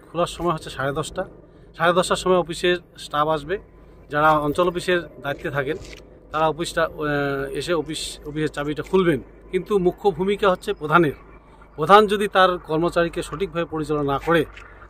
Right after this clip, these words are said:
তাহলে অঞ্চল অফিস বেহাল পরিস্থিতি হয়ে যাবে, অঞ্চল অফিস সাধারণ পাবলিকের, আহ, খুব অসুবিধা হয়ে যাবে।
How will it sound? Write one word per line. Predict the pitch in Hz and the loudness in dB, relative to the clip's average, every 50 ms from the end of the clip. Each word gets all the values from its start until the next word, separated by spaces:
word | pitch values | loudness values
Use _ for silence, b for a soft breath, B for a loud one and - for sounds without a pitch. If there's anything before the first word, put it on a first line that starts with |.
| _ - | _ -6
তাহলে | 139 135 156 175 190 | -2 0 2 2 2
অঞ্চল | 180 147 143 135 165 156 160 | 2 0 0 0 0 -2 -2
অফিস | 151 190 220 - - - - - - - - - | -2 -2 -4 -6 -6 -12 -14 -18 -20 -20 -14 -6
বেহাল | 120 147 147 165 185 202 196 | -4 -2 4 4 4 4 4
পরিস্থিতি | 170 180 175 - - - 147 - | 2 -4 -6 -6 -8 -14 -10 -6
হয়ে | 151 143 147 147 | -4 -4 -2 -4
যাবে, | 151 156 170 214 | -4 -4 -6 -6
অঞ্চল | 185 156 151 147 - 156 147 | -6 -6 -6 -6 -6 -8 -8
অফিস | 151 147 156 151 - - - _ _ _ - _ _ - | -8 -8 -10 -10 -12 -14 -16 _ _ _ -20 _ _ -6
সাধারণ | 143 147 147 156 165 165 156 156 143 - | -4 -2 0 0 0 2 0 0 -2 -2
পাবলিকের, | 135 135 147 160 175 170 170 175 175 165 - - _ _ - _ _ _ _ - | -6 -6 -4 -4 -4 0 2 2 2 0 -2 -10 _ _ -20 _ _ _ _ -8
আহ, | 151 156 156 143 | -6 -4 -4 -2
খুব | - - 208 202 | 2 4 8 8
অসুবিধা | 202 185 - 196 208 208 196 170 | 8 8 8 4 6 8 8 8
হয়ে | 143 135 127 | 8 6 0
যাবে। | 117 113 | -2 -8